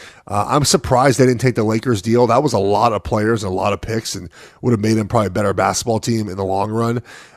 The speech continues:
Um, maybe that's why Dell Demps got fired. But, eh, it's a ba-, it's just,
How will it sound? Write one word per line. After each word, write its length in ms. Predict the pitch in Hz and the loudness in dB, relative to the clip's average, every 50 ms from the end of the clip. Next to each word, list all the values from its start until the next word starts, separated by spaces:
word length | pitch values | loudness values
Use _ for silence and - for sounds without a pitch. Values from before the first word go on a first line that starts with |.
| _ - | _ -10
Um, 560 | - - 95 95 95 95 95 92 92 85 - - | -6 -4 -4 -4 -4 -6 -8 -10 -14 -16 -14 -8
maybe 180 | 107 110 110 113 | -4 0 0 0
that's 160 | 110 - - | 0 0 -2
why 100 | 110 98 | -2 -2
Dell 220 | 90 90 113 101 | -2 -4 -4 -4
Demps 260 | 95 - 104 101 98 | -2 -4 -6 -6 -6
got 160 | - 95 - - | -8 -8 -8 -8
fired. 520 | - - 110 104 107 110 113 120 120 117 - - - - - - _ _ _ _ - | -6 -4 -4 -2 0 0 0 -2 -2 -6 -16 -18 -20 -20 -20 -20 _ _ _ _ 2
But, 320 | 135 131 123 117 - _ _ _ _ _ _ - | 2 4 4 2 -2 _ _ _ _ _ _ -12
eh, 220 | - - - - | -12 -10 -10 -10
it's 640 | - - 170 175 - - - - - 165 - - 143 | -12 -14 -20 -20 -20 -20 -8 0 0 2 2 2 0
a 40 | |
ba-, 320 | 107 110 - 98 104 - - - | -2 0 0 0 0 0 -4 -8
it's 320 | 147 - - 143 - - | -8 -6 -2 -2 -2 2
just, 280 | - 156 - - - | 2 2 2 0 -4